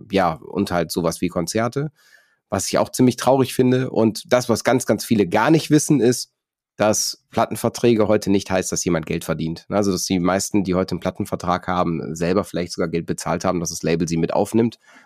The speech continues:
weil sie sich davon halt ein Netzwerk für P R versprechen. Also, es ist leider Gottes nicht alles Gold, was glänzt, aber man kann aber sagen, dass wir, ähm, das ist, dass das im Vergleich zu, ich sag mal, den siebzigern, achtzigern, neunzigern ist jetzt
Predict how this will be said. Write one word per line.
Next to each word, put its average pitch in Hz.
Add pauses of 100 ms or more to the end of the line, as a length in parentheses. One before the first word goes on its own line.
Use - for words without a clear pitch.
weil 95
sie 87
sich 90
davon 90
halt 82
ein 82
Netzwerk 87
für 90
P -
R 85
versprechen. -
Also, 98
es 104
ist - (960)
leider 120
Gottes 135
nicht 151
alles 123
Gold, 151
was 170
glänzt, 170
aber 131 (600)
man 110
kann 123
aber 131
sagen, 110
dass 104
wir, 90
ähm, 82
das -
ist, - (100)
dass 101
das - (200)
im 107
Vergleich 107
zu, 107
ich 95
sag 101
mal, 98
den 85
siebzigern, 98
achtzigern, 87
neunzigern 147
ist -
jetzt -